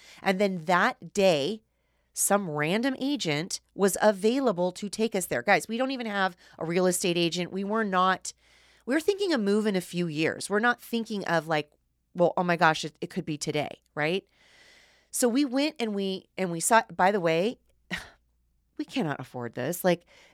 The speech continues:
the money is not sitting in my account to afford this beautiful sanctuary, right? But we allowed ourselves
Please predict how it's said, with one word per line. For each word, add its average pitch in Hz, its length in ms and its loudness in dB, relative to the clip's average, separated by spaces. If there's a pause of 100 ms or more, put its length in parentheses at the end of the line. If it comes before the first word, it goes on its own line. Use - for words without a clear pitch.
the 214 160 6
money 269 420 2
is 214 160 6
not 190 220 0
sitting 151 580 0
in 175 200 -2
my 165 100 0
account 151 640 -6
to 202 140 -4
afford 180 560 -2
this 156 320 2 (300)
beautiful 175 880 -2
sanctuary, 120 880 -6
right? 151 300 -6 (840)
But 180 240 2
we 220 380 0
allowed 269 640 0
ourselves 160 920 -2